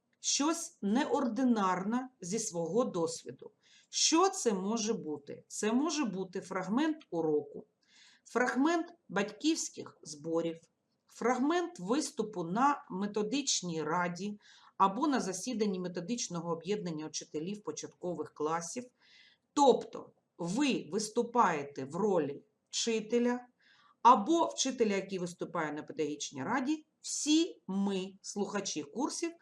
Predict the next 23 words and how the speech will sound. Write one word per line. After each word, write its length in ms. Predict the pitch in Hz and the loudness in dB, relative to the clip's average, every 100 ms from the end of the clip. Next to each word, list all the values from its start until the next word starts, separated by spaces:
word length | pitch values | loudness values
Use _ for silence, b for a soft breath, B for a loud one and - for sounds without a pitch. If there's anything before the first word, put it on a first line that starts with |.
| b b b - | b b b -6
будемо 480 | 226 339 339 311 | -2 2 4 2
вашими 680 | 247 226 196 - 202 180 180 | 4 4 4 0 -4 -6 -6
або 440 | - - 359 330 - | -2 0 0 -2 -2
учнями, 580 | 202 208 - 196 190 190 - - | -6 -6 -4 -6 -6 -10 -12 -6
або 340 | 175 180 302 | -4 0 0
батьками, 680 | 196 156 - - 170 202 214 - _ _ - | 0 -4 -6 -4 0 0 0 -4 _ _ -4
або 260 | 185 208 | 0 2
вашими 460 | 214 190 - 196 190 | 4 2 0 -2 -4
колегами. 580 | - 180 156 143 131 135 _ B B B B B | -4 0 0 -2 -6 -12 _ B B B B B
Для 200 | 170 247 | 0 2
того, 360 | 285 370 392 339 | 4 4 6 4
щоб 440 | - - 180 147 - | 2 2 2 0 0
майстер-клас 1000 | 208 311 - 311 294 - 190 151 - - 165 | 0 0 0 -2 -2 -2 0 0 -2 -10 -4
був 200 | 247 254 | -4 0
проведений 640 | 269 247 220 165 160 156 151 | 0 2 2 2 -2 -2 -6
цікаво 840 | - 302 - 214 170 143 139 - | -4 -6 0 2 4 2 -4 -12
і 80 | - | -16
корисно, 640 | - 170 208 302 - 320 - B B B | -6 -2 0 -2 -4 -6 -6 B B B
вам 280 | 226 339 330 | 4 6 6
необхідно 500 | 262 233 - 294 254 | 2 2 0 -2 0
до 140 | 180 | -2
нього 300 | 180 208 233 | -2 0 -2
підготуватися. 1000 | 226 190 180 190 170 156 135 - - - | -4 -6 -6 -6 -4 -4 -4 -8 -14 -14